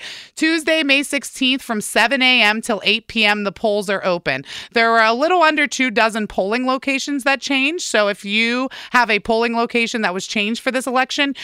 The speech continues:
you received a postcard in the mail about your new location. If you did not receive a postcard, you can go in person where you usually go to vote.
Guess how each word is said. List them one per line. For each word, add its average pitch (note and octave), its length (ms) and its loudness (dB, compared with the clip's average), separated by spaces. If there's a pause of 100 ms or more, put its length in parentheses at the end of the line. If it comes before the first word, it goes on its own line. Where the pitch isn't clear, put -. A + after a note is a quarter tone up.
(140)
you A3 200 -4
received A3+ 420 -2
a G#3+ 60 0
postcard G#3 600 0
in G3+ 200 -2
the G3 80 -2
mail F#3 360 2
about F3+ 360 0
your F3 80 -4
new F#3 160 -4
location. G#3 540 -2
If G3+ 120 -4
you F3 100 -4
did D#3 140 -4
not G3 220 2
receive B3+ 300 -4
a C4 80 -4
postcard, C4 500 -2 (300)
you G3 160 -4
can A3+ 140 -4
go A#3 160 2
in A#3+ 100 -4
person B3+ 280 -2
where C4+ 120 -2
you C#4+ 120 -2
usually E4+ 360 -2
go G3+ 120 2
to F3+ 80 -2
vote. C#3+ 260 -6